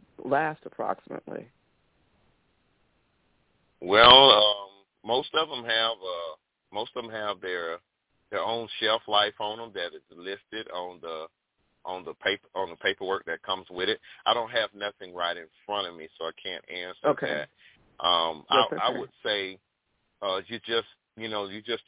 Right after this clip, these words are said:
Speaker 2: check when you're looking at the windows, or check with the representative there at the store, and they'll be able to give you a better, uh, better, um, a more,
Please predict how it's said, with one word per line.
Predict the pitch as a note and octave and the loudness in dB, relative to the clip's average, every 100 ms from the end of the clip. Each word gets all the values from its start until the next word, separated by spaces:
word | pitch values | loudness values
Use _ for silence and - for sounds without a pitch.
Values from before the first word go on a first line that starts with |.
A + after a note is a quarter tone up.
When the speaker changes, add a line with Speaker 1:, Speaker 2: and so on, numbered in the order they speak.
| - | 0
Speaker 2:
check | G#2 - | 0 0
when | G#2 | -10
you're | F#2+ | -10
looking | E2+ F2+ - G2 F#2 | -10 -10 -10 -10 -4
at | F#2 - | -4 -4
the | |
windows, | F#2 F#2+ F#2+ F2+ | -10 -10 -10 -10
or | E2 - | -10 -6
check | G2 F#2 | -6 -6
with | E2+ F2+ | -8 -12
the | D#2+ | -6
representative | F2 - E2+ F2+ F#2+ F#2+ E2+ D#2 | -6 -6 -10 -10 -8 -8 -10 -4
there | D#2+ D#2+ | -2 -2
at | - | -4
the | D#2 - | -12 -12
store, | - A#2+ G2+ D2 D#2 _ - - _ | -4 -2 0 -2 -4 _ -20 -20 _
and | F#2 F#2+ | -4 2
they'll | G2+ | 2
be | E2 F#2 | 2 0
able | F#2 F2 | 0 -2
to | E2 | -6
give | E2+ F2+ F2 | -4 -4 -4
you | F2 E2 | -6 -4
a | |
better, | D2 F2 F2 D2+ C#2+ D2 | -2 0 2 0 -4 -8
uh, | C#2 C#2+ - | -8 -8 0
better, | F2+ D#2+ D2 C#2+ _ _ _ _ _ _ | 0 2 -2 -6 _ _ _ _ _ _
um, | F2+ D#2 D2 C#2 A#1+ _ _ _ F#2+ | -4 -2 -2 -8 _ _ _ _ -6
a | E2+ | -6
more, | E2+ F#2+ F#2+ F2 | -2 2 4 2